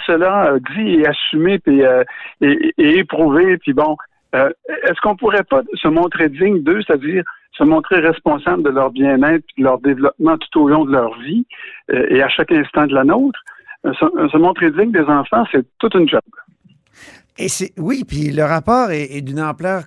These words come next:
Speaker 2: considérable. Je me demande comment le gouvernement va pouvoir répondre à ça, parce que les besoins sont urgents. Là, je regardais, là, qu'il y a eu, euh, une douzaine d'infanticides en deux mille vingt. C'est le nombre le plus
Speaker 1: Mm.
Speaker 2: élevé en huit ans.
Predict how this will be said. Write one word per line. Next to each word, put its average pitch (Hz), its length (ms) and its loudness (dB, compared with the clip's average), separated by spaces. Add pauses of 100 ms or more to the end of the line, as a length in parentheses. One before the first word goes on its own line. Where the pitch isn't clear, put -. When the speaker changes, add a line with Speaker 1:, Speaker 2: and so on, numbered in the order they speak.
Speaker 2:
considérable. 185 760 -6
Je 135 100 -6
me 139 100 -2
demande 190 320 -2
comment 170 300 -2
le 185 80 -4
gouvernement 147 420 -4
va 180 140 -2
pouvoir 139 340 -2
répondre 175 540 -2 (120)
à 131 100 -8
ça, 214 320 -2 (800)
parce 170 220 -2
que 277 80 0 (360)
les 180 200 2
besoins 180 340 2
sont 185 200 -2
urgents. 202 380 -2
Là, 185 60 0
je 156 100 -4
regardais, 180 540 2
là, 208 140 2
qu'il 147 260 0 (400)
y 156 220 0
a 180 120 6
eu, 208 400 0
euh, 151 200 2
une 156 220 2
douzaine 233 420 2
d'infanticides 180 720 -2
en 151 120 0
deux 156 180 0
mille 151 220 0
vingt. 165 300 0 (380)
C'est - 200 -2
le 175 140 4
nombre 214 260 2
le 160 80 2
plus 226 300 0
Speaker 1:
Mm. 247 60 2
Speaker 2:
élevé 208 400 -4
en 160 200 -4
huit 180 420 -6
ans. 185 180 -2